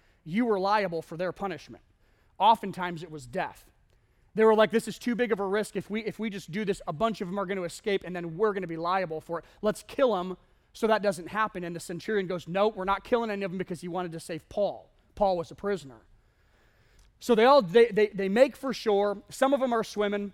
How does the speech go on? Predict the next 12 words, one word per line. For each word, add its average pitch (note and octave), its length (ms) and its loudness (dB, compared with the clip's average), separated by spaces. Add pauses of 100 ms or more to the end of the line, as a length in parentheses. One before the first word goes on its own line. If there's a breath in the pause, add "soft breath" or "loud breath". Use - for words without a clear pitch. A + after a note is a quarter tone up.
some C4+ 260 4
of A#3 100 2
'em A#3+ 100 2
are A3 100 0
kicking. G3 420 -2 (840)
But G3+ 300 2
just A#3+ 400 0
as A3+ 320 2 (280 soft breath)
Paul A3+ 300 2
said A#3 260 -2
would A3 140 0
happen, F3 440 -4